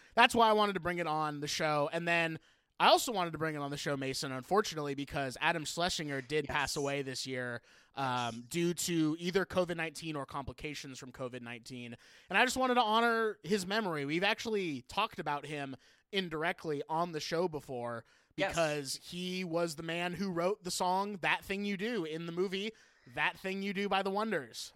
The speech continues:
Speaker 1: um, from
Speaker 2: That's
Speaker 1: back in our L A days, brother.
Speaker 2: From back in our L A days. And you know what?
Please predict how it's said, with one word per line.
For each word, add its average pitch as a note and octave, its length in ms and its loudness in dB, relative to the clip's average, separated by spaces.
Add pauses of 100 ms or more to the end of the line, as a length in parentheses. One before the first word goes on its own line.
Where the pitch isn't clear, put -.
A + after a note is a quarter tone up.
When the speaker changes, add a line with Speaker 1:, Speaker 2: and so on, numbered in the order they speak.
Speaker 1:
um, C3+ 560 -4
from - 120 2
Speaker 2:
That's - 60 0
Speaker 1:
back A#3 240 6
in B3 80 4
our A#3 160 6
L A3+ 220 4
A D4 180 4
days, E3 320 2
brother. F3+ 380 0 (220)
Speaker 2:
From A#3 100 -6
back C4 220 2
in C4+ 60 2
our C4+ 120 4
L C4+ 160 2
A C#4 120 2
days. E3+ 320 2
And G#3 200 0
you A3+ 80 -2
know A3+ 160 2
what? A#3+ 400 2